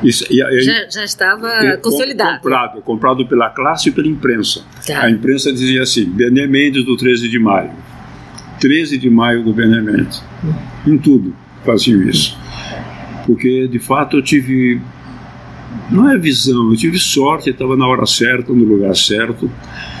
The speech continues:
Speaker 1: tive culhões, porque o Didi Croquete não tinha dinheiro.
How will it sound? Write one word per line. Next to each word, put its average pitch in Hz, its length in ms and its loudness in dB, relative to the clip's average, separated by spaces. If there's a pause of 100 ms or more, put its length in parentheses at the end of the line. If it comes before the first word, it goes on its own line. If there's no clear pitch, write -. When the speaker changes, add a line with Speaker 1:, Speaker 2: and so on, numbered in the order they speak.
(160)
Speaker 1:
tive 117 1040 4 (200)
culhões, 147 720 2 (120)
porque 117 580 2
o 143 60 2
Didi 117 200 4
Croquete 120 480 -2
não 151 200 4
tinha 165 220 0
dinheiro. 127 420 0